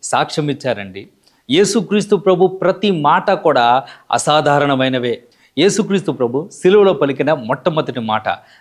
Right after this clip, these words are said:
లూకాసు వార్త ఇరవై మూడో అధ్యాయం ముప్పై నాలుగో వచనంలో, "తండ్రి, వీరేమి చేయుచున్నారో వీరు ఎరుగరు గనక వీరిని క్షమించమని" చెప్పెను. యేసుక్రీస్తు ప్రభు యొక్క సిలువ సమస్త మానవాళి పట్ల దేవునికున్న ప్రేమను,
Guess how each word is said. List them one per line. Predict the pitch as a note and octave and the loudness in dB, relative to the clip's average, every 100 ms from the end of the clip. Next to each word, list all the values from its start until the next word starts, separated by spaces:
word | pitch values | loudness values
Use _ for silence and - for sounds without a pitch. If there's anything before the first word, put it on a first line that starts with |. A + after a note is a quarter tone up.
| B2+ | 0
లూకాసు | F3 G3 E3+ D#3 | 2 2 0 0
వార్త | C3+ C3+ | 0 2
ఇరవై | E3 C#3+ C3+ E3+ | -2 0 0 0
మూడో | D#3 C#3 | 0 2
అధ్యాయం | A#2+ B2+ D3+ C3 | 0 -2 -6 -6
ముప్పై | - C#3+ | -4 -2
నాలుగో | C3+ A#2+ A#2 | 0 -2 -4
వచనంలో, | A2 - A2 G#2+ C#3+ | -6 -10 -8 -4 -2
"తండ్రి, | F3 G#3+ A3+ D#3 - | 2 4 4 2 -2
వీరేమి | C3+ E3 G#3+ G#3 | 2 4 4 4
చేయుచున్నారో | G3+ G3 F#3 F3 D3+ | 2 2 -2 0 0
వీరు | C3+ C3 | 0 -2
ఎరుగరు | B2+ C#3 D#3 | -2 0 0
గనక | C#3 B2 G#2+ G#2+ F#2+ G#2+ _ _ _ - | 0 -2 -4 -6 -6 -8 _ _ _ -6
వీరిని | C3+ C#3 C3+ | -2 -2 -4
క్షమించమని" | C3+ C#3 E3 F3+ D3 B2 A2 A2+ D3 _ _ _ - | -4 -4 -4 -2 -2 -2 -6 -8 -12 _ _ _ -12
చెప్పెను. | G#2+ A#2 A2 G#2 _ - | -8 -8 -8 -12 _ 0
యేసుక్రీస్తు | D3 F#3+ G#3+ G3 G3+ G3+ | 2 2 0 0 0 0
ప్రభు | D#3 D#3 | 0 0
యొక్క | D3 C3+ C#3 | 0 0 -2
సిలువ | - B2+ D3+ C3+ F#2+ - - _ _ _ | -4 0 2 2 0 -4 -16 _ _ _
సమస్త | - D3+ F#3 F3+ | -4 -2 0 0
మానవాళి | D3+ D3 F3+ E3+ E3 | 0 2 2 2 2
పట్ల | D#3+ D3+ D3 | 0 0 0
దేవునికున్న | C3 C#3+ D#3 D3 C3+ | 0 0 0 -2 -2
ప్రేమను, | B2 A#2+ B2 C3 A#2 | -4 -4 -2 -2 -4